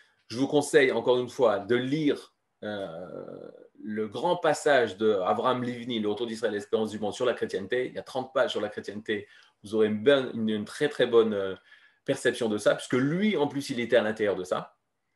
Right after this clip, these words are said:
Et il était, euh, dans les grands rangs de la, de, euh, des écoles de théologie chré-, théologie chrétienne. Et il va parler, et ça, j'y arrive, et ça, c'est important pour la suite, puisque le Kuzari parle énormément de ça,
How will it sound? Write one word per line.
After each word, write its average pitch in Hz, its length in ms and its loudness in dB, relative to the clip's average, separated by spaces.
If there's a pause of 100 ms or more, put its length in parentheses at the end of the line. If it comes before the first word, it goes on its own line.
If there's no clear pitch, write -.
(200)
Et 123 140 -4
il 123 120 0
était, 123 680 2
euh, 92 140 -2
dans 101 160 -6
les 110 140 -2
grands 110 200 -2
rangs 113 240 0
de 98 120 -2
la, 87 400 -6
de, 87 120 -12
euh, 87 600 -10 (140)
des 110 220 -4
écoles 120 420 4
de 104 100 -8
théologie 110 500 -2
chré-, 101 320 -8
théologie 101 380 -6
chrétienne. 139 580 -4 (540)
Et 196 100 6
il 180 200 4
va 196 460 4 (540)
parler, 160 640 6 (300)
et 113 40 -4
ça, 156 520 4 (180)
j'y 131 140 4
arrive, 131 340 4
et - 60 -6
ça, - 140 -6
c'est 110 100 -4
important 107 340 -2
pour 104 100 -4
la 92 80 -4
suite, - 380 -6 (140)
puisque - 180 -12
le 104 280 2
Kuzari 107 360 -4
parle 98 220 -4
énormément 95 400 -8
de 98 40 -16
ça, 185 300 -4